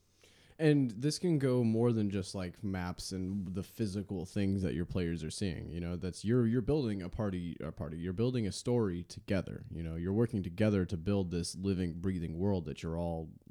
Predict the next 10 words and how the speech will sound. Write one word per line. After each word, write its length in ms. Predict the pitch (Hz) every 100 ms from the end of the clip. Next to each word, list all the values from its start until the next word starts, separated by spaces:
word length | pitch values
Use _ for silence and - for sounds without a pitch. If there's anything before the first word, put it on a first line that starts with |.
| 50
like, 220 | 50 -
existing 560 | 62 85 120 139 87 -
in, 100 | 76 82
right? 200 | 90 - - - - - - _
And 400 | - 110 104 95 -
you, 520 | 110 117 113 113 107 - 90 82
I 60 | 104
feel 160 | 139
like 240 | 131 104 - _ _
asking 640 | - 107 - 120 107 92